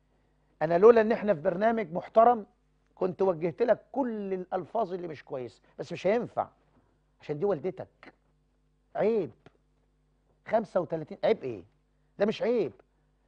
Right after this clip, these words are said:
ده جريمة. تضرب والدتك؟ حسبنا الله ونعم الوكيل.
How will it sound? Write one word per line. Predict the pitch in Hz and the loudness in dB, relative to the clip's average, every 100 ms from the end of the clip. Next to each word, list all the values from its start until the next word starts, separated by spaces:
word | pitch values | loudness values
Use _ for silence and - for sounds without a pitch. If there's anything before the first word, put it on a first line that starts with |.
| _ | _
ده | 165 | 0
جريمة. | 156 190 285 220 123 101 _ _ _ _ _ _ _ _ _ _ _ | 4 6 6 4 0 -6 _ _ _ _ _ _ _ _ _ _ _
تضرب | - 277 269 165 160 | 2 10 10 10 6
والدتك؟ | 208 147 285 - - - - _ _ _ _ _ _ _ _ _ _ _ _ _ _ _ - - _ - | 4 2 0 -2 -4 -18 -20 _ _ _ _ _ _ _ _ _ _ _ _ _ _ _ -8 -8 _ -6
حسبنا | 175 - 160 170 | -6 -4 -6 -4
الله | 160 170 165 | 0 2 2
ونعم | 160 165 160 | 2 -2 -6
الوكيل. | 151 147 - 101 | -6 -8 -10 -12